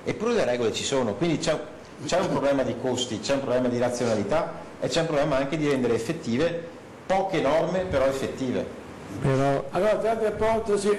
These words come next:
Speaker 3: <clears throat> forse anche un guasto ai freni, anche questo non è da escludere. L'altra in-, più inquietante era, ma era da solo a bordo della, dell'autocisterna, qualcuno lo ha costretto, e questo richiama attentati di,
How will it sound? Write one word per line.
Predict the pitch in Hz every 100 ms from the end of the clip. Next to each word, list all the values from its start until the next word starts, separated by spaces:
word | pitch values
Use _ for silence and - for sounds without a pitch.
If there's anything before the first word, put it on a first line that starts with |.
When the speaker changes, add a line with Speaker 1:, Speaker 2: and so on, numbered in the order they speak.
| 208
Speaker 3:
<clears throat> | 220 -
forse | 190 180 185
anche | 202 226 214
un | 180
guasto | 180 190 190 185
ai | 165
freni, | 160 196 180 156
anche | 147 143
questo | 165 165 151
non | 151
è | 156
da | 170
escludere. | 170 185 214 208 170
L'altra | 165 180 175 160
in-, | 156 -
più | 165
inquietante | 165 156 185 - 156 160 156 156
era, | 151
ma | 147 165
era | 190 175 165 - - - - -
da | 143
solo | - 202 196 180
a | 160
bordo | 160 175 170 160
della, | 147 147 143 143 135 131 131 127
dell'autocisterna, | 143 151 151 147 151 143 175 180 175 160
qualcuno | 156 151 151 175 156
lo | 151
ha | 143 - - - -
costretto, | - 143 - - 180 165 - - 151 143
e | 147
questo | 147 143 147 135
richiama | 135 127 147 147 143 131
attentati | - 127 120 131 135 123 131
di, | 113 113